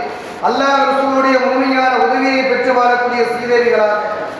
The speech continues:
அல்லாஹ் வாழச் செய்திருவானாக. கண்ணியமிக்கவர்களே,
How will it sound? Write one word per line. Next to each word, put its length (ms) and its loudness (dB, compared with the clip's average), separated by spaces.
அல்லாஹ் 420 2
வாழச் 340 2
செய்திருவானாக. 760 0
கண்ணியமிக்கவர்களே, 760 0